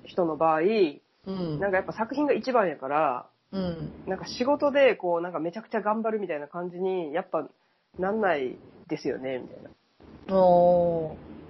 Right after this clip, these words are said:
Speaker 1: だから、なんかそんなに仕事を、あのー、こう、依頼しないで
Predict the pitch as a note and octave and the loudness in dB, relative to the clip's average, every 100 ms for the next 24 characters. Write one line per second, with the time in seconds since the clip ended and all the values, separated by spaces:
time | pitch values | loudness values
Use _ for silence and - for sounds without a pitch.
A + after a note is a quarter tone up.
0 | - - C4 A#3+ A#3 B3 F3 C#3 - F3+ | -12 0 4 6 6 4 2 -4 -10 -12
1 | G3+ F#3 A3 A3+ A3 A3 A3 G#3+ G#3 G#3 | -12 -12 -8 -6 -4 -2 -4 -6 -8 -4
2 | G3+ G3 F#3+ C#3+ G#3 F#3+ C#3 - - D#3 | -2 -2 -2 0 0 0 -2 -8 -8 -8
3 | D#3 D3+ D3 C#3+ C#3+ C#3+ C#3 - _ _ | -6 -8 -8 -8 -8 -8 -10 -12 _ _
4 | _ - - - - - E3+ D#3+ D#3 D3 | _ -20 -20 -20 -20 -2 2 2 2 2
5 | - - - E3 E3 D#3+ F3 D3+ | 0 -4 -4 2 2 4 2 2